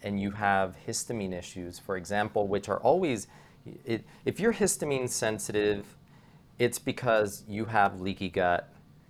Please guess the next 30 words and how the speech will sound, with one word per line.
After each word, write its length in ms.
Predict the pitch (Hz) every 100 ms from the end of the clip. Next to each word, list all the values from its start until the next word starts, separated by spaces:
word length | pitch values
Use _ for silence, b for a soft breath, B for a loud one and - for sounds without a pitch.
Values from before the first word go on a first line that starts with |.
| - -
you've 220 | 95 -
got 380 | 101 92 90 -
a 80 | 98
disturbed 720 | 92 - - 104 95 87 85
brush 300 | 92 87 -
border, 400 | - 87 82 85
you're 120 | 85
not 280 | 90 92 -
making 320 | 95 90 98
enough 320 | 90 90 87 -
enzymes, 560 | 90 92 87 90 90 85
and 120 | 90
one 160 | 90 104
of 80 | 113
those 180 | 110 98
enzymes 580 | 90 90 92 87 85
is 60 | 90
ca-, 160 | - - -
is 140 | 90
called 400 | - 92 82 87 - -
D 280 | 101 98 95
A 240 | 98 92 -
O, 380 | 95 87 82 110 - B B B
or 100 | 92
diamine 760 | 80 82 92 98 98 98 95 95
oxidase, 680 | 95 113 - 95 87 87 -
which 300 | 92 - -
breaks 300 | 98 98 -
down 300 | 92 92 82
histamine 540 | 85 - - 87 82